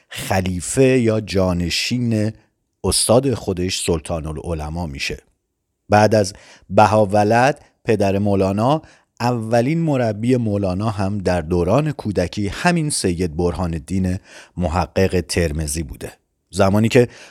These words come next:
خانوادهٔ مولانا به قونیه هجرت کردن، سید توی ترمز خلوت گرفته بود، عزلت گرفته بود و مشغول راز و نیاز و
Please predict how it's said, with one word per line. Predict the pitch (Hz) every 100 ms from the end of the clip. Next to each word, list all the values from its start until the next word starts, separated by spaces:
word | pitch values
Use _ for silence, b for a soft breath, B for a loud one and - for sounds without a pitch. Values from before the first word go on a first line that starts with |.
| B
خانوادهٔ | - 113 110 110 107 104 120 131
مولانا | 113 104 98 95 110 95
به | 87
قونیه | - 98 95 101 147
هجرت | 151 123 110 110 -
کردن، | 107 98 95 101 98 95 B B
سید | - - 98 87 95 101 98 b b
توی | - 95 95
ترمز | - 92 85 95 98 90 b b _ _ -
خلوت | - 104 92 113 123
گرفته | - 127 120 - 110
بود، | 101 104 - -
عزلت | 87 71 101 131
گرفته | 123 120 110 - 107
بود | 95 101 87
و | 92
مشغول | 85 76 - 90 85 87 87 B B -
راز | 87 113 131 110
و | 117
نیاز | 110 90 82 87 85 78
و | 87